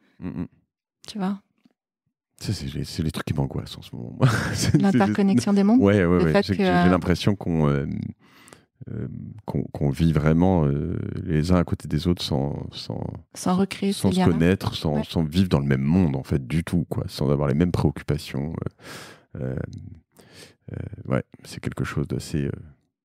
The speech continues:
Speaker 1: faramineux. Euh, mais du coup, si, si je rebondis, je reprends par exemple un exemple.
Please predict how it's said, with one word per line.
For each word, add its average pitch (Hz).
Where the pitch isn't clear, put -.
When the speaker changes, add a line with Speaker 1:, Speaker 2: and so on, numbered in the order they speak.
Speaker 1:
faramineux. 87
Euh, 85
mais 113
du 131
coup, 139
si, 127
si 160
je 143
rebondis, 165
je 98
reprends 127
par 117
exemple 101
un 123
exemple. 69